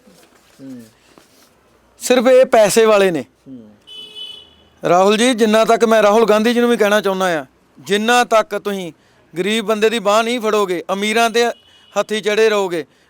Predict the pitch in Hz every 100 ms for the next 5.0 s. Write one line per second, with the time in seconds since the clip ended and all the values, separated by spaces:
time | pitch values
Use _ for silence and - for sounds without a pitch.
0 | _ 185 190 196 202 - 190 185 202 185
1 | 190 208 190 175 151 131 165 175 190 170
2 | 196 185 190 208 208 214 220 208 202 180
3 | 160 139 - _ _ _ _ _ _ _
4 | _ _ _ 151 214 226 262 247 233 -